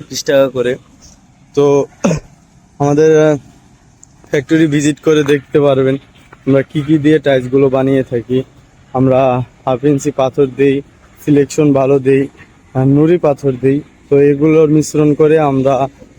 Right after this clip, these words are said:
এই রকম টাইলসগুলো বানিয়ে থাকি। তো এই টাইলসটি বিশ টাকা করে নিতে চাইলে আমাদের ফ্যাক্টরি ভিজিট করতে পারেন।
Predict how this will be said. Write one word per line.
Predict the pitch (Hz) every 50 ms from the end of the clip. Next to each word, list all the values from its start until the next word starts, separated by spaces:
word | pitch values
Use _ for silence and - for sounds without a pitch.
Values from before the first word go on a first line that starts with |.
| _ - - 127 131 131 127
এই | - 143 147 147 139
রকম | 139 143 139 143 139 139 127
টাইলসগুলো | 123 123 131 120 120 120 135 135 131
বানিয়ে | 120 127 127 127 131 131
থাকি। | 127 127 127 113 110 127 131 151 - - - - - - - - - _ _ - - - -
তো | 143 143 135 143
এই | 143 143 131 - 147 143
টাইলসটি | - 151 147 139 - - 156 151 156 147 - 135
বিশ | 151 151 -
টাকা | - 165 160 151 151
করে | 135 147 143 143 147 147
নিতে | 151 147 143 - 156
চাইলে | 143 151 143 139 139
আমাদের | 131 131 131 123 131 120
ফ্যাক্টরি | - 135 135 123 - 147 143 139 143
ভিজিট | 135 139 127 131 131 - -
করতে | 131 120 - 135
পারেন। | 120 123 120 117 127